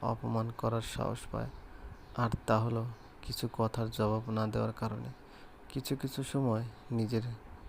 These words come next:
খোলস ছেড়ে বেরিয়ে এসে কিছু উচিত কথার জবাব দিয়ে দিন। সৎ থাকুন, লোক আপনাকে সম্মান করবে। মারা গেলে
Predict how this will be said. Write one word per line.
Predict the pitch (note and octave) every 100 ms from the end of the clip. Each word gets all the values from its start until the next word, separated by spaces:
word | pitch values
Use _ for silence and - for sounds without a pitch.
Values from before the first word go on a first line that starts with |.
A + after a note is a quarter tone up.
| -
খোলস | - B2 A#2 A2+
ছেড়ে | - A#2
বেরিয়ে | A2 G#2 G#2+ A#2
এসে | A#2+ - A#2 A#2+ - - - -
কিছু | B2+ - A#2+
উচিত | A2+ A#2+ -
কথার | - A#2 B2 A2+
জবাব | A#2 A2 A2 A2+
দিয়ে | A2
দিন। | G#2 A2 B2+ - - - - -
সৎ | B2+ A#2 -
থাকুন, | A#2+ A#2 B2+ C3 - - -
লোক | A2+ A2+ -
আপনাকে | A#2 - A#2+ B2
সম্মান | - A2+ G#2+ G#2
করবে। | A2+ G#2+ A2+ A#2+ - - - - - - - - - - - - - - - - - B2
মারা | A#2+ A#2+ C3+
গেলে | C#3 C3